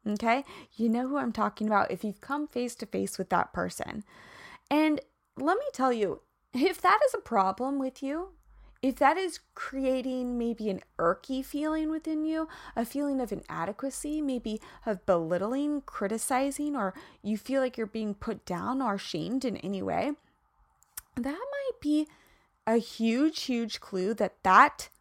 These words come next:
person, that's a reflection of A, maybe your ego, of your self-worth, or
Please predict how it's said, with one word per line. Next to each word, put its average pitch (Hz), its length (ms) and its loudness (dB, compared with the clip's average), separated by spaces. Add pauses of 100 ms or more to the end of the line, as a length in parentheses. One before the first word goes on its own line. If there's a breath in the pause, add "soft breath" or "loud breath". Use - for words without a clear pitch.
(140)
person, 330 400 0 (800)
that's 285 240 8
a 403 40 4
reflection 294 760 2 (720 soft breath)
of 208 300 6
A, 254 340 10
maybe 196 260 -2
your 196 460 4
ego, 190 600 0 (500)
of 202 100 2
your 180 160 2
self-worth, 196 800 2 (1000)
or 427 500 12